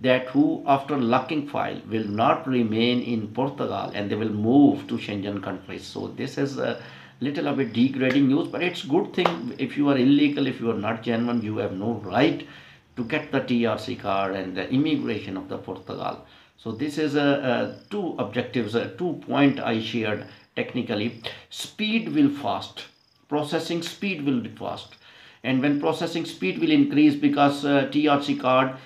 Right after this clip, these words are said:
when you are in Portugal, your T R C card may come in six months. A I M A will process the cases very soon, they are planning. And second, uh, uh,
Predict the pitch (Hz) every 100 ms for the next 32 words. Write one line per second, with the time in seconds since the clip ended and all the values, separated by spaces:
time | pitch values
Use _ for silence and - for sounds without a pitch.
0 | - - 127 127 131 120 113 147 143 123
1 | 123 117 113 110 147 143 139 131 117 113
2 | 113 113 110 123 123 120 110 107 - -
3 | 143 - 110 107 104 120 113 107 104 101
4 | 104 - - - - _ 107 98 107 104
5 | 113 104 - 107 - 104 - 104 - 101
6 | - 101 101 101 95 - 104 101 95 101
7 | 98 101 104 98 95 92 95 - - -
8 | _ - 123 120 - 180 226 208 175 147
9 | - - 123